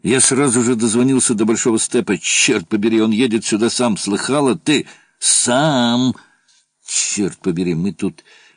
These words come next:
повеселимся". "Этот уж все свое получит сполна. Прямо здесь, минут через пять". "Черт, сейчас я ему сообщу новости".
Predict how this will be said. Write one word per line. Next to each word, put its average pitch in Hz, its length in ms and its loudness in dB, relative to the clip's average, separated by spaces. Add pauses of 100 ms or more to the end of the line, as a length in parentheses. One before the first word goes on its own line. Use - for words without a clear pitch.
повеселимся". 71 960 -4 (1120)
"Этот 110 640 0
уж 113 180 0
все 110 600 0
свое 110 380 2
получит 110 400 -2
сполна. 98 640 0
Прямо 104 320 0
здесь, 104 460 -2 (240)
минут 107 300 0
через 95 340 -2
пять". - 400 -4 (640)
"Черт, - 640 -8 (260)
сейчас 82 640 -4
я 87 140 0
ему 82 200 -4
сообщу 92 800 -2
новости". 113 840 -2